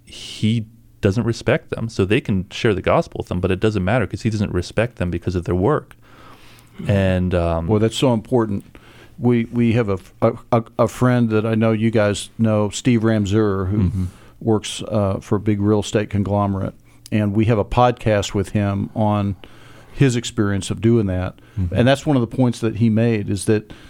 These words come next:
Speaker 2: you, you have to do your work with excellence as a Christian,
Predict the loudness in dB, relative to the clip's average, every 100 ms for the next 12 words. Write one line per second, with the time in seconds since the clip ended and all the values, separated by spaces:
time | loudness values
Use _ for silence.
0 | -20 -6 -2 0 0 2 2 2 2 2
1 | 4 4 2 -2 0 0 0 0 0 -2
2 | -4 0 0 0 -2 -2